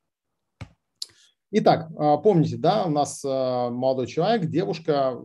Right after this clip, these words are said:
помните, м, о чем мы с ними расстались, девушка не пришла, потому что она электронная. В посттьюринговой методологии эта история выглядит чуть по-другому,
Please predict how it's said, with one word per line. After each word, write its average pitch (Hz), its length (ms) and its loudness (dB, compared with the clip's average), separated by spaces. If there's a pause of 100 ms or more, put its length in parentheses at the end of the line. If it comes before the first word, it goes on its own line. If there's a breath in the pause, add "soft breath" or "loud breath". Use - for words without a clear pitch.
(180)
помните, 127 340 -2
м, 123 320 -6
о 123 100 -8
чем 120 220 -8
мы 117 60 -6
с 117 100 -12
ними 123 100 -4
расстались, 196 480 -2
девушка 131 400 -4
не 117 120 -2
пришла, 139 380 -4
потому 160 300 -6
что 160 140 -6
она 139 180 -6
электронная. 127 680 -6 (360 loud breath)
В - 160 -20
посттьюринговой 180 760 2
методологии 139 640 0 (140)
эта 170 160 0
история 185 400 0
выглядит 156 360 -2
чуть 165 220 -6
по-другому, 120 640 -4